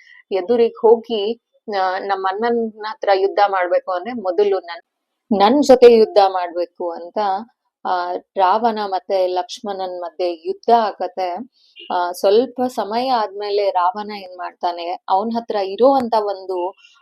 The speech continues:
ವಜ್ರಕಲ್ಪೋ ಅನ್ನೋ ಅಸ್ತ್ರನ, ಆ, ಲಕ್ಷ್ಮಣನ ಹಣೆಗೆ ಗುರಿಯಾಗಿಟ್ಟು ಹೊಡಿತಾನೆ. ಲಕ್ಷ್ಮಣ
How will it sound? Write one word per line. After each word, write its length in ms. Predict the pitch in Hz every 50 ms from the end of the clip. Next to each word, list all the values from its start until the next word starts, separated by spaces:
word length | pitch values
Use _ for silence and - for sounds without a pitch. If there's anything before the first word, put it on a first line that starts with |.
| _ 196
ವಜ್ರಕಲ್ಪೋ 1080 | 170 190 190 202 202 - 254 254 262 254 254 240 208 214 208 - 214 208 208 208 202
ಅನ್ನೋ 360 | 208 - - 190 190 190 190 190
ಅಸ್ತ್ರನ, 640 | - - 208 - - _ - 226 214 208 196 196 208 208 190 185 214 233 _ _ _ _ _ _ _ -
ಆ, 180 | 190 185 185 185
ಲಕ್ಷ್ಮಣನ 720 | 180 180 185 _ - - 277 269 269 262 262 247 233 240
ಹಣೆಗೆ 580 | 233 233 220 202 196 196 196 180 - 202 190 180
ಗುರಿಯಾಗಿಟ್ಟು 1160 | 180 175 196 190 190 196 202 208 214 233 262 247 _ 220 208 _ _ 202 190 185 185 185 185
ಹೊಡಿತಾನೆ. 760 | 196 - 185 180 175 190 185 - - 180 170 175 175 170 170 190 233 _ _ _ _ _ _ 196
ಲಕ್ಷ್ಮಣ 480 | 185 185 185 - - 247 214 208 185